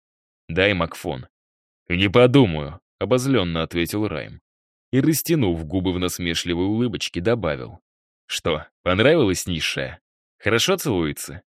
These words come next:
Или она успела ещё как-то тебя ублажить?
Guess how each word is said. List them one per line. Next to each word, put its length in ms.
Или 140
она 200
успела 380
ещё 260
как-то 320
тебя 280
ублажить? 600